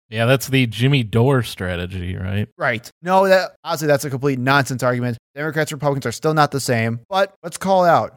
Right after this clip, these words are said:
Speaker 2: I'm frustrated with this bill, even though it does show bipartisanship, even though at least we get something, which is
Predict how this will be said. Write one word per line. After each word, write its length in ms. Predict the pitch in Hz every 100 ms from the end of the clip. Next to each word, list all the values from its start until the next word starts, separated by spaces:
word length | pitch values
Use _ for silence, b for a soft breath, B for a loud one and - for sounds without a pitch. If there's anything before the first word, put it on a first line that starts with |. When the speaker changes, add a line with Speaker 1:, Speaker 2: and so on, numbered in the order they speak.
| -
Speaker 2:
I'm 140 | 147
frustrated 400 | 156 175 151 156
with 120 | 151
this 160 | 143 139
bill, 380 | - 131 123 120
even 220 | 160 147
though 140 | 156 143
it 100 | 127
does 200 | 151 143
show 140 | 151
bipartisanship, 640 | 135 131 123 120 117 120 -
even 180 | 156
though 140 | 151 143
at 100 | 135
least 220 | 147 -
we 60 | 139
get 240 | 139 147 -
something, 560 | - 165 175 135 117
which 160 | 120 117
is 220 | 107 -